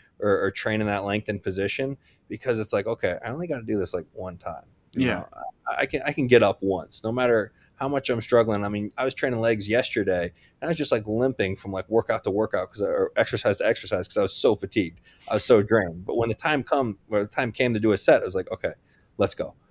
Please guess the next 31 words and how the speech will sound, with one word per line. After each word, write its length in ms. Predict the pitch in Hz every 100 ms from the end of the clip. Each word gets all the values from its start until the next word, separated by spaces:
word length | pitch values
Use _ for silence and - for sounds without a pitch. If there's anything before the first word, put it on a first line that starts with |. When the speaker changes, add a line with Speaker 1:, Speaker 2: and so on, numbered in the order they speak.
| _
Speaker 1:
you 140 | 92 92
know? 240 | 92 98
And 140 | 98 95
I 200 | 98 117
Speaker 2:
Yeah. 80 | 101
Speaker 1:
could 120 | 101
immediately 440 | 107 127 117 110
lock 220 | 110 110
it 60 | 110
in 220 | 101 101
and 160 | 101 98
have 180 | 104 98
an 80 |
extremely 600 | 101 104 - 143 127 113
productive 760 | 104 104 98 101 - 98 90 85 _ _ _ -
leg 300 | 95 110 113
day. 320 | 87 85 - _
Um, 480 | 113 92 90 87 92 _ _
but 260 | 135 - _ _ _
in 180 | - 220
general, 640 | 170 147 147 135 104 92 -
for 120 | 123
everyone 320 | 131 131 117
listening, 500 | 110 110 101 90 85 - _ _
do 180 | - 160
not 280 | 156 135 120
be 100 | 113
afraid 320 | 98 107 101
of 80 | 92
full 240 | - 95
rom. 380 | 90 87 87 95